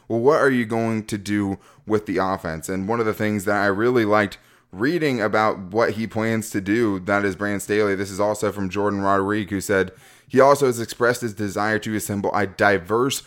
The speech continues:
forward-thinking staff that he hopes will challenge him to think about the game in new ways." And the kind of way that I take that is he wants to find a guy who thinks offensively like he does defensively. He wants an offensive coordinator that's gonna go ahead and go out and practice and beat Staley's defense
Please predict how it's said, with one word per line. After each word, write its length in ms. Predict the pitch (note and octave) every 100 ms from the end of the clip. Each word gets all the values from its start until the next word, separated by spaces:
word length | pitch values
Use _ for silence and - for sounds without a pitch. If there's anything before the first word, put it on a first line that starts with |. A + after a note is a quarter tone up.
| - _
forward-thinking 920 | - B2+ C3 D3 B2 G#2 A#2 G#2 A2
staff 340 | - G#2 G2 F#2
that 80 | F2+
he 80 | F2+
hopes 260 | F#2 F2+
will 80 | F#2+
challenge 480 | - G#2 C3+ B2+ A2
him 120 | G2+
to 120 | F#2
think 260 | E2+ G#2+ G#2+
about 340 | F#2 F#2+ F2
the 80 | G2
game 320 | E2+ F2+ F2+
in 280 | - F#2+ F#2
new 180 | F#2 F#2
ways." 380 | F2 E2 D#2 D#2+
And 140 | F2
the 60 | G2
kind 240 | C3+ C3+
of 40 | A#2+
way 140 | A#2
that 100 | G#2
I 200 | F#2 G2+
take 240 | A2 G#2
that 180 | G#2 G#2+
is 220 | G2 E2+ - - - - -
he 140 | E3+
wants 300 | C#3+ D3 D3
to 100 | C3
find 260 | B2+ B2+ A#2+
a 60 |
guy 220 | A2 A2+
who 100 | A2+
thinks 300 | G#2+ A2+ G#2+
offensively 680 | - A2+ A2+ A2 G2 F#2+ G2
like 240 | F2+ G2 -
he 140 | C3
does 300 | A#2 A2+ G2+
defensively. 880 | G#2 F#2 A2 A#2 G2+ F#2 - F2 F2+
He 160 | A2+
wants 320 | A#2 B2+ A#2+ G#2+
an 120 | A2
offensive 440 | G#2+ G#2+ G#2+ -
coordinator 340 | G2+ G#2 G2 G2
that's 220 | F#2 F2+
gonna 200 | G#2+ G2+
go 200 | G2+ G2+
ahead 260 | G2+ F#2 - - - A#2
and 140 | G#2+
go 200 | B2 B2
out 180 | B2 A#2
and 100 | A2
practice 420 | A#2 A2+ A2 G#2
and 300 | A#2+ A#2 F#2
beat 260 | B2 E3+ -
Staley's 560 | - A2+ G#2 G2 F#2+
defense 500 | F#2+ G2 F#2 F2+ F#2